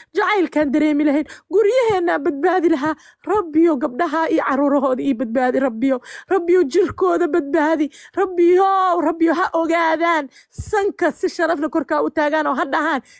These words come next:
"Jirkayga waa jirka Ilaah, waryaa." Ma adaaba i iibsan kartid, ma adaaba i fiirin kartid. Haddaada wiilka Rabbiga ahayn, ima goysid, gabar walba ha dhahdo. Adoo wiilka Rabbiga ahayn oo cilmiga Rabbiga haysanin, ma adaa i goysid. Nin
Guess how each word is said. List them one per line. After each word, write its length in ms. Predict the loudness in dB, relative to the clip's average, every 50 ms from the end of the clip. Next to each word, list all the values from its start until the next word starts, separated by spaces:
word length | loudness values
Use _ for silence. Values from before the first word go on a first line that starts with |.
| _ -12
"Jirkayga 560 | -4 -2 -2 -2 -2 -2 -2 -2 -2 0 0
waa 160 | 0 0 0 -2
jirka 380 | -2 -2 -4 -4 -4 -4 -6
Ilaah, 320 | -4 -2 -2 -2 -2 -2 -2
waryaa." 400 | -4 -2 0 -2 -2 -2 -4 _ _ _ -20 _ _ -8
Ma 80 | -6 -4 -4
adaaba 320 | -2 0 0 0 0 2 0
i 80 | 0 0 2 0
iibsan 280 | 0 0 -2 -2 -2 0 0
kartid, 320 | -2 -2 -2 -4 -6 -6 _ _ -20 _ -6
ma 160 | -2 -2 0 0
adaaba 300 | 0 0 0 2 2 2 0
i 40 | 0
fiirin 360 | 2 2 2 4 4 4 2
kartid. 320 | 0 0 -2 -2 -4 -8 _ -16 -20 _ -8
Haddaada 440 | -6 -4 -2 -2 -2 0 0 0
wiilka 400 | 2 4 4 4 4 2 2 0
Rabbiga 480 | 0 0 0 0 0 0 0 0 2 0
ahayn, 160 | 0 -2 -2 -4 -8 _ _ _
ima 300 | -2 -2 0 2 0 -2 0 0
goysid, 560 | 2 2 4 4 2 0 -2 -2 -2 -2 -2
gabar 240 | -4 -4 -2 -2 -2
walba 320 | -2 -2 -4 -2 -2 -4
ha 100 | -4 -4 -4
dhahdo. 320 | -4 -4 -4 -4 -6 -6 _ _ _ _ _ _ _ _ _ _ _ _ -6
Adoo 260 | -4 -2 0 2 4 4 4
wiilka 240 | 4 2 2 0 -2
Rabbiga 380 | -2 -2 0 -2 -2 -2 0 0
ahayn 160 | 0 -2 -2 -2
oo 120 | -2 -2
cilmiga 640 | -2 -2 -2 0 0 2 2 2 2 0 0 0 0
Rabbiga 400 | 0 0 -2 0 0 0 0 2
haysanin, 500 | 0 0 0 -2 -2 -4 -4 -2 -2 -4 -6 _ _ _ _ -12
ma 80 | -8 -6 -4
adaa 140 | -2 -2 -2 -2
i 60 | -4
goysid. 400 | -6 -6 -4 -4 -4 -6 -8 -10 -10 _ -20 -20 _
Nin 200 | -6 -6 -6 -6